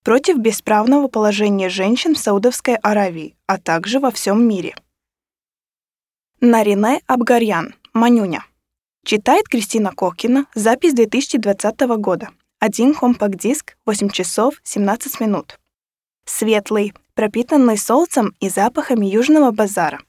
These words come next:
И потрясающе смешной рассказ о детстве. О двух девочках-подружках, Наре и Манюне. О грозной и доброй Ба,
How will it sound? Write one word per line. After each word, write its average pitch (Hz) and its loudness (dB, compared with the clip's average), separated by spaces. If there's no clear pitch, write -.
И 226 0
потрясающе 214 -2
смешной 233 0
рассказ 254 0
о 233 2
детстве. 226 -2
О 202 0
двух 262 0
девочках-подружках, 220 -2
Наре 208 0
и 254 0
Манюне. 254 4
О 208 0
грозной 302 2
и 214 -4
доброй 233 2
Ба, 220 -2